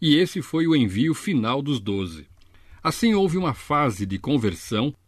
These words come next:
houve um chamado pelo próprio Jesus para a fase de treinamento, houve uma primeira fase de experiência e, em seguida, o envio final. E como vimos no capítulo dez,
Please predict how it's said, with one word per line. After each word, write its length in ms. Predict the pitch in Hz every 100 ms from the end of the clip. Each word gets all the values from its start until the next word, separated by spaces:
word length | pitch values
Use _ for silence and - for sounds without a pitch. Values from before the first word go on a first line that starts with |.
| _
houve 360 | 151 180 147 139
um 120 | 147
chamado 580 | - 113 92 113 117 101
pelo 240 | 127 110
próprio 480 | - 127 151 156 120
Jesus 600 | 98 82 82 143 123 - - _ _
para 320 | 120 120 113 -
a 100 | 104
fase 600 | - 139 135 120 92 98
de 140 | 104
treinamento, 720 | 98 131 165 101 85 95 - - _ _ -
houve 380 | 170 185 147
uma 200 | 156 139
primeira 440 | 127 135 117 143 120
fase 600 | - - 127 139 98 92
de 160 | 95
experiência 840 | 117 - 117 95 90 110 123 151 143 _ -
e, 100 | 147
em 60 |
seguida, 600 | 160 156 101 117 156 160 -
o 120 | 139
envio 380 | 113 92 135 143
final. 480 | - 127 92 80 - - _ _ -
E 100 | 240
como 260 | 233 214 139
vimos 400 | 110 175 117 101
no 80 |
capítulo 420 | 107 107 143 185 175
dez, 400 | 120 139 156